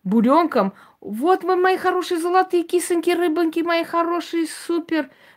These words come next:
Да мне плевать абсолютно. Я и так уже известна как злая, нехорошая, жестокая женщина. Все, вот так и дальше и этот имидж и поддержим. Ну, раздражает уже реально. Не надо быть злой.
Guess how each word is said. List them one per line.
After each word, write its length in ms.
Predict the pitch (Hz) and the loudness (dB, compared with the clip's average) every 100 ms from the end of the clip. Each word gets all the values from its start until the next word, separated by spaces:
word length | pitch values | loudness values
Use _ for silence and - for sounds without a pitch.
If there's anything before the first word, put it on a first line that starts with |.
| _ - | _ -4
Да 100 | 269 | 2
мне 200 | 311 330 | 2 2
плевать 500 | 311 320 269 202 208 | 4 4 4 2 0
абсолютно. 520 | 202 240 226 196 180 | -4 -2 -2 -2 -2
Я 280 | 196 269 294 | 2 2 2
и 140 | 262 | 0
так 320 | - 311 359 | 0 2 2
уже 380 | 240 202 262 247 | -2 -2 0 0
известна 480 | 202 208 262 254 220 | -2 -2 -2 -2 -4
как 200 | 202 190 | -4 -6
злая, 460 | 180 226 294 302 | -2 2 4 4
нехорошая, 840 | 240 196 202 196 269 269 254 240 226 - _ | 2 0 0 2 2 0 0 -2 -2 -12 _
жестокая 580 | 190 202 - 254 254 240 | -4 -4 0 -2 2 2
женщина. 520 | 185 180 165 - 165 | 2 0 -2 -4 -10
Все, 180 | 165 185 | -4 -2
вот 160 | 233 262 | -2 0
так 180 | 285 277 | 0 2
и 40 | |
дальше 360 | 262 269 - 240 | 2 2 0 -2
и 80 | |
этот 320 | 220 220 214 262 | 0 -2 -2 0
имидж 360 | 262 226 - | 2 0 -2
и 40 | 208 | -4
поддержим. 640 | 190 180 - 143 - 92 _ _ _ _ _ - - - _ _ _ | -4 -4 -6 -8 -10 -18 _ _ _ _ _ -20 -18 -18 _ _ _
Ну, 140 | 196 214 | -4 2
раздражает 840 | 269 214 269 311 285 311 254 240 | 2 4 4 4 4 4 4 0
уже 200 | 196 208 | -2 0
реально. 680 | 240 254 233 196 185 185 - _ _ | 2 2 2 0 -2 -6 -12 _ _
Не 160 | 233 302 | 2 6
надо 520 | 320 339 339 339 285 | 6 6 6 6 4
быть 200 | 269 254 | 0 0
злой. 840 | 277 311 311 311 294 269 262 - | 2 4 4 6 6 6 4 -2